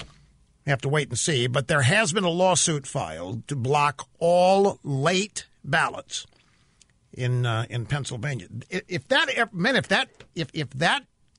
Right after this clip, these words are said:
succeeds or succeeded, do you realize how many of those seven hundred thousand votes that have gone to Biden might not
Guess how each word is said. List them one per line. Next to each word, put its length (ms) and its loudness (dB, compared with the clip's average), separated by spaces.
succeeds 840 -4
or 140 -4
succeeded, 640 -2
do 80 -4
you 20 0
realize 360 2
how 120 2
many 160 2
of 60 2
those 180 2
seven 600 0
hundred 680 0
thousand 720 0
votes 320 2
that 80 -8
have 140 -6
gone 240 -2
to 80 -4
Biden 540 0
might 420 0
not 340 2